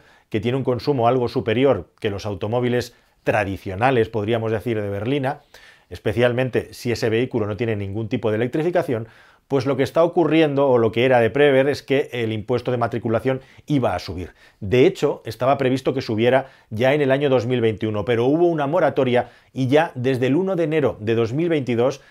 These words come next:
es una realidad que hay que pagar más por el impuesto de matriculación. De media estamos hablando de un cinco por ciento aproximadamente extra por el impuesto. Hay marcas de automóviles cuyos coches emiten menos, o productos o vehículos que emiten menos y por lo tanto tendrán un impuesto menor,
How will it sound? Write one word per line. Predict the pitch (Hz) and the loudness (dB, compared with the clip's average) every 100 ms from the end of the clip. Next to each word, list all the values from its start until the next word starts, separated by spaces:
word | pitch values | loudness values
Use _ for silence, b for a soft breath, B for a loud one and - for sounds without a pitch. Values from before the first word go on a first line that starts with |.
| b _ | b _
es | 147 151 | -2 0
una | 180 147 | 2 4
realidad | 135 113 113 139 | 4 2 2 2
que | 139 123 | 0 -2
hay | 139 | 0
que | 147 151 | -2 0
pagar | 139 117 107 | 2 2 2
más | 110 131 | 0 -2
por | - 120 | 0 0
el | |
impuesto | 107 95 117 110 117 | 0 -2 -6 -4 -4
de | 104 | -4
matriculación. | 98 98 107 101 131 110 B B B - | -4 -6 -4 -4 -2 -4 B B B -2
De | 120 143 | 2 4
media | 180 196 208 220 - | 4 2 0 -4 -8
estamos | 127 170 165 143 | -4 -4 -2 -2
hablando | 139 156 165 | 0 2 2
de | 147 | 2
un | 127 117 | 0 -2
cinco | 160 175 175 | -4 -2 -2
por | - 123 | 0 0
ciento | - 147 147 | 0 0 0
aproximadamente | 117 101 110 127 123 127 120 110 | 0 -4 0 0 2 0 0 0
extra | 117 - 117 | 0 -2 -2
por | 98 113 | 0 0
el | 147 | -2
impuesto. | 123 123 120 175 175 B B B | -2 -2 0 -2 -2 B B B
Hay | 117 | -2
marcas | 123 127 127 | 2 2 2
de | 120 | 2
automóviles | 117 120 131 131 127 | 0 0 0 0 0
cuyos | - 110 107 | -2 -4 -2
coches | 131 127 107 | -4 -4 -4
emiten | 117 127 113 120 | -6 -2 -2 -2
menos, | 160 110 - | -4 -4 -6
o | 92 | -10
productos | - 92 143 - - 101 | -8 -2 -2 0 -4 -2
o | |
vehículos | 98 143 139 104 85 b b b | -2 -2 -2 -4 -6 b b b
que | 120 | 0
emiten | 113 143 143 | 2 2 0
menos | 135 147 120 | 0 -2 -2
y | |
por | 101 107 | -2 -2
lo | 107 | 0
tanto | 139 139 113 | 0 -2 -2
tendrán | 104 110 | -2 -4
un | 123 | -2
impuesto | 131 123 139 170 | -2 -2 -2 -2
menor, | 160 135 131 | -2 -4 -8